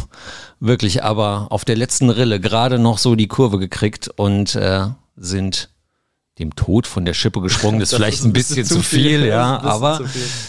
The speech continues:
Speaker 1: ich glaube, für die Unioner wäre das schon ein entscheidender Einschnitt gewesen. Ja, die
Speaker 2: Ja.
Speaker 1: Mannschaft, die ja vor fünf Jahren erst, äh, ist jetzt, glaub ich, die sechste Saison, die sie
Speaker 2: Mhm.
Speaker 1: gespielt haben, äh, in die Bundesliga gekommen ist und eigentlich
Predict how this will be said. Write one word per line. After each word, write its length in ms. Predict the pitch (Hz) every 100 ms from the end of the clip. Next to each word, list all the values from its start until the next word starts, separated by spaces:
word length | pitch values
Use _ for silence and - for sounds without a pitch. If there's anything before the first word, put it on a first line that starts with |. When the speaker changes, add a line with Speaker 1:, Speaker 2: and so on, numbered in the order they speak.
| -
Speaker 1:
ich 140 | - -
glaube, 380 | 131 156 170 147
für 520 | - 147 143 151 147
die 240 | 131 139
Unioner 800 | - 131 127 113 139 151 156 127
wäre 280 | 113 123 127
das 220 | 113 113
schon 380 | - 123 117 113
ein 20 |
entscheidender 680 | - 107 - 107 107 104 95
Einschnitt 400 | 92 - 87 -
gewesen. 460 | 85 82 82 85
Ja, 180 | 87 107
die 120 | 113
Speaker 2:
Ja. 60 | 104
Speaker 1:
Mannschaft, 360 | 104 120 117 -
die 80 | 113
ja 320 | 110 110 107
vor 420 | - - 110 110 101
fünf 560 | - 120 117 - -
Jahren 380 | 104 101 113 113
erst, 580 | 98 107 107 - - -
äh, 140 | 95 92
ist 120 | -
jetzt, 140 | - -
glaub 140 | 92
ich, 60 | -
die 100 | 87
sechste 320 | 98 - 107
Saison, 340 | 98 98 101
die 100 | 98
sie 120 | 101
Speaker 2:
Mhm. 20 | 98
Speaker 1:
gespielt 340 | 92 110 104
haben, 260 | 101 101 -
äh, 140 | -
in 120 | - 107
die 60 |
Bundesliga 520 | 95 107 113 - 110
gekommen 360 | 101 104 110 113
ist 140 | 107
und 240 | - 107 -
eigentlich 420 | 101 101 107